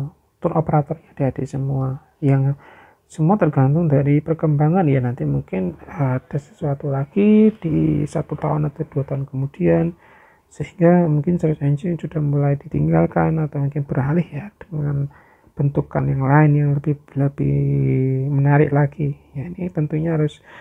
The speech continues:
mulai dari sekarang berupaya untuk menata websitenya agar terus menarik. Ya, ini sebagai bagian dari,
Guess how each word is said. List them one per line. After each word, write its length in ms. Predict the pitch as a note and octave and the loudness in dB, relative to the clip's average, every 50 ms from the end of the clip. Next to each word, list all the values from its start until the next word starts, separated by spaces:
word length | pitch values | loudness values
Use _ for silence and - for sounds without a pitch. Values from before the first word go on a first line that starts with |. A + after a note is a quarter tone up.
| - - - _ _ _ _ _ _ _ _ _ _ - F3 | -20 -20 -20 _ _ _ _ _ _ _ _ _ _ -2 2
mulai 240 | E3 E3 D#3+ D#3+ | 4 4 4 4
dari 240 | D#3+ E3 D3 D3+ D3 | 2 2 2 2 0
sekarang 480 | - - - D#3 D#3 D#3+ D#3 D3+ D3 C#3+ | -2 -2 -2 0 2 4 4 2 2 2
berupaya 480 | D#3 D3 C#3+ D3 - D3 C#3+ D3 D3 | 2 0 0 0 -2 -2 0 0 0
untuk 160 | C#3+ C#3+ C#3 B2+ | 0 0 -2 -2
menata 480 | B2+ C3+ C#3 C#3 C3+ C3+ - D#3+ D#3 | -2 -2 -2 -2 -2 -4 -4 -4 -2
websitenya 480 | D3+ C#3+ - - C#3 C#3 - D#3 D3+ D3 | -2 -2 -2 -4 -6 -6 -4 -6 -6 -4
agar 160 | - D3+ C#3 D3 D3 D3+ | -2 -4 -2 -2 -4 -6
terus 240 | - D#3 - - - | -8 -12 -14 -14 -8
menarik. 400 | D3+ C#3 C3+ C#3 C3 C3 - _ - _ _ _ _ _ _ _ _ _ _ _ _ _ | -6 -4 -2 -2 -4 -6 -8 _ -20 _ _ _ _ _ _ _ _ _ _ _ _ _
Ya, 160 | - D#3+ D#3+ F3+ | -14 -12 -10 -8
ini 160 | F#3 F#3 F3+ | -10 -10 -10
sebagai 400 | _ - D#3+ D3 - - D#3 - | _ -6 -6 -6 -6 -8 -14 -12
bagian 320 | - D3+ - D#3 D3 C#3 | -12 -10 -8 -8 -6 -6
dari, 160 | C#3+ C#3 - | -6 -8 -8